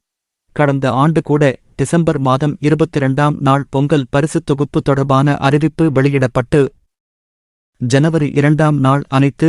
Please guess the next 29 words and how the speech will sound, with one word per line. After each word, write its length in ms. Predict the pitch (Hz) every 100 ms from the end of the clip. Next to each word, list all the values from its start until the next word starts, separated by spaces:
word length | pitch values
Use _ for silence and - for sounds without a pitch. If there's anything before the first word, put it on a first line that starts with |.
| 160
மாவட்டங்களிலும் 840 | 135 135 147 143 127 127 135 131
பொங்கல் 380 | - 139 151 165
பரிசு 300 | 131 139 147 165
தொகுப்பு 360 | 143 143 -
வழங்கும் 420 | 131 127 131 127 120
பணி 220 | 139 147
தொடங்கி 340 | 143 131 127
வைக்கப்பட்டது. 600 | 123 120 127 127 131 127 139 - _ _ _
ஆனால், 380 | 131 143 147 123 - _ -
நடப்பாண்டில் 640 | 135 147 175 160 147 143 120
பொங்கல் 380 | 135 143 151 139
பரிசு 260 | 143 151
தொகுப்பு 360 | 151 135 131 127
குறித்து 380 | 135 127 - 151 -
எந்த 300 | 135 135 135
அறிவிப்பும் 520 | 131 135 139 - 139 123 -
இதுவரை 360 | 139 147 143 123
வரவில்லை. 480 | 123 123 123 135 123 - _ _ _ _ _ _ _
இதன் 260 | 143 139 135
காரணமாக 680 | - 139 147 143 135 127 160 165
பொங்கல் 380 | 135 139 151 131
பரிசு 260 | 139 -
தொகுப்பு 360 | - 139 143 131
வழங்கும் 420 | 131 131 127 123
திட்டம் 320 | 131 - 160 -
கைவிடப்படுகிறதா 960 | 139 147 156 - 127 135 123 123 127 131 -
என்ற 220 | 123 123
கேள்வியும் 440 | - 135 135 131 123
எழுந்துள்ளது. 540 | 127 123 123 127 139